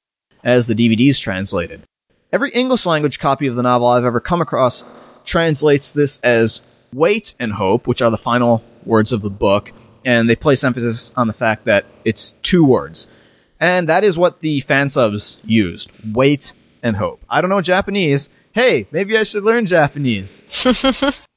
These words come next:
Speaker 1: But the dialogue that they're speaking certainly sounds like it should be a lot more complex than just "wait and hope."
Speaker 2: Yeah.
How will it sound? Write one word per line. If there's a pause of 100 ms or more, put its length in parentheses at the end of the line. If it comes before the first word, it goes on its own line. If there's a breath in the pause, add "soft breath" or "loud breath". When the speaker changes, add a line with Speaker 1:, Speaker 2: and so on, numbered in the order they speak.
Speaker 1:
But
the
dialogue
that
they're
speaking
certainly
sounds (320 soft breath)
like
it
should
be
a
lot
more
complex
than
just (480)
"wait (100)
and
hope." (200)
Speaker 2:
Yeah.